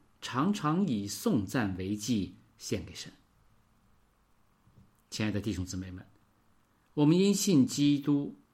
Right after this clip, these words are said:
现在都是有君尊的祭司。当我们把我们的生命、时间、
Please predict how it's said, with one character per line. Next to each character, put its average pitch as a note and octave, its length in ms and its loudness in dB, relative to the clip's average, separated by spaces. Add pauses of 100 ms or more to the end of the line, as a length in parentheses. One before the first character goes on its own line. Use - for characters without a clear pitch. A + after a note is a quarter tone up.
(200)
现 A2+ 260 -2
在 G#2 100 -4
都 C#3 280 2
是 A2+ 160 -6
有 F#2 160 -6
君 A#2+ 380 0
尊 A#2 280 0
的 G#2 80 -6
祭 - 200 -10
司。 - 260 -8 (1200)
当 C3 200 4
我 B2 80 6
们 B2 180 4
把 A#2 140 4
我 G#2+ 100 2
们 G2 100 -2
的 G#2 80 -4
生 B2+ 200 2
命、 A#2 340 4 (300)
时 - 220 -4
间、 D3+ 420 0